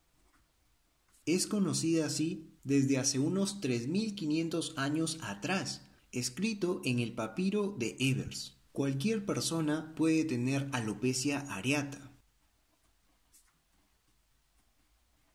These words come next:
tanto hombres y mujeres. Puede presentarse a cualquier edad,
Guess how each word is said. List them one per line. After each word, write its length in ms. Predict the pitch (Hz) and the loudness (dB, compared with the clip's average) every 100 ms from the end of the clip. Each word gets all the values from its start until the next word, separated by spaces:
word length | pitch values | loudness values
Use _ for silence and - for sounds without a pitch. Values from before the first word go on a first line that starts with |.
| _ _ _ _ _ _ _ _ - | _ _ _ _ _ _ _ _ -4
tanto 320 | 160 175 170 - | 0 2 0 0
hombres 560 | 202 226 233 247 - - | 0 2 2 2 0 -2
y 120 | 135 | 2
mujeres. 680 | 107 101 165 143 107 - - _ _ _ _ _ _ _ _ - | 2 2 0 0 -4 -10 -18 _ _ _ _ _ _ _ _ -2
Puede 300 | 156 185 190 | 2 6 4
presentarse 840 | 160 120 107 101 123 135 135 147 - | 4 0 0 0 0 0 0 -2 -4
a 120 | 110 | -6
cualquier 540 | 101 98 - 139 139 135 | -4 -4 0 2 2 -2
edad, 440 | 113 123 139 - | -4 -2 -2 -4